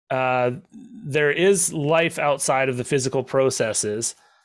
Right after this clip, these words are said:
then it's, it's a Pandora's box that, uh, I, I don't know. Maybe one day heaven, maybe one day heaven will be real to me too. I, I, I,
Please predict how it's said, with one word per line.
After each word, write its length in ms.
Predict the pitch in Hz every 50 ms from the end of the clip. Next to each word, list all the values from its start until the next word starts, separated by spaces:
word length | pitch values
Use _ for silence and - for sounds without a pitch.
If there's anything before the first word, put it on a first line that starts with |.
| _ _
then 420 | - 123 143 139 135 135 131 127 - -
it's, 340 | - 147 135 - - - - -
it's 180 | - 156 143 -
a 60 | 160
Pandora's 640 | 143 - 156 151 147 135 151 170 160 139 120 107 104
box 640 | 117 120 131 147 135 98 - - - - - - _ _ _ _ _ _ _ _ _ _ -
that, 460 | 131 131 135 131 127 - - - - - - _ _ _ _ _ _ _ _ _ _ _ _ _ _ _ _ _ _ _ _ _ -
uh, 420 | 139 123 117 113 110 107 107 107 - - - - - -
I, 120 | - 135 - -
I 160 | - - 160
don't 140 | 160 151 143
know. 200 | 151 175 160 131
Maybe 280 | 120 120 127 127 131
one 240 | 127 127 139 147 147
day 160 | 139 139 131
heaven, 460 | 107 98 147 151 147 143 139 139 - -
maybe 320 | - 160 151 151 143 147
one 180 | 143 147 147 151
day 100 | 147 135
heaven 360 | - - 143 151 147 139 135
will 100 | 127 123
be 160 | 120 123 120
real 280 | 120 127 127 127 117 113
to 100 | - -
me 160 | 123 120 120
too. 340 | 113 - - 160 160 135 -
I, 340 | 104 117 113 110 110 107 - - -
I, 80 | - 123
I, 140 | 123 123